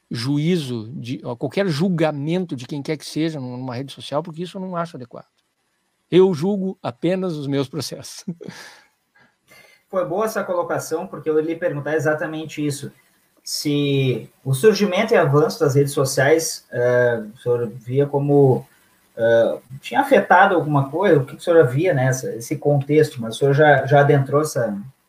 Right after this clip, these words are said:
Speaker 2: essa seara que, que é importante. O, o surgimento, o avanço, às vezes também a desinformação, eu acho que antes, junto com o julgamento, eh,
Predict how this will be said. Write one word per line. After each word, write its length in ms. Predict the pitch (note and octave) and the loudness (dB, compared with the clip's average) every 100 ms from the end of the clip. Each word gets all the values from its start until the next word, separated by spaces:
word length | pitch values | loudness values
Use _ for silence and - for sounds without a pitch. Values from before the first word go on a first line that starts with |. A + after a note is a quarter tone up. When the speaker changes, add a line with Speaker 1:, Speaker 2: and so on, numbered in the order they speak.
| - | -20
Speaker 2:
essa 180 | - C3 | -10 -8
seara 400 | B2+ B2 C#3+ D3+ | 2 4 4 2
que, 340 | D#3 D#3 E3 | -4 -2 -2
que 80 | D#3+ | -2
é 120 | D#3+ | -2
importante. 560 | F#3 G3+ A#3+ B3 G#3 - _ _ _ _ _ _ _ _ | -2 -2 0 2 2 -4 _ _ _ _ _ _ _ _
O, 420 | A#2+ B2 A#2+ A#2 B2 | -6 -4 -4 -4 0
o 80 | C3 | 6
surgimento, 640 | G#3 G#3 A3+ A#3 A#3+ A#3+ | 8 8 8 8 6 6
o 60 | F3+ | 6
avanço, 800 | D3+ D#3 G#3+ G#3 - G#3+ G3+ _ _ _ _ - | 8 8 6 4 2 2 0 _ _ _ _ 4
às 240 | D3 C#3+ | 4 6
vezes 400 | D3 G3 F#3 E3 | 4 2 2 0
também 400 | F#3 D#3 F3+ F#3 | 0 2 2 4
a 200 | F3 D#3 | 6 6
desinformação, 1200 | D#3 D#3 G#3 G3+ F#3 D#3 E3+ D3+ C#3+ - E3+ G3 - - | 4 6 6 6 -2 2 4 4 2 4 2 2 -4 -2
eu 120 | C3 | 4
acho 240 | D#3+ - G3+ | 4 2 -4
que 180 | F3+ | 2
antes, 420 | F#3 B3+ - D#3+ C#3 _ - | 2 2 -6 -14 -16 _ -10
junto 340 | C#3+ C#4+ D4+ | -4 -2 -4
com 220 | - A3+ | -8 -4
o 60 | F#3+ | -2
julgamento, 920 | F#3+ F3 D#3 C#3+ D#3 G3+ G3 C3 A2 B2+ _ | -2 2 2 2 0 -2 -2 -8 -10 -18 _
eh, 400 | B2 A#2 A#2 A#2 | -4 0 2 2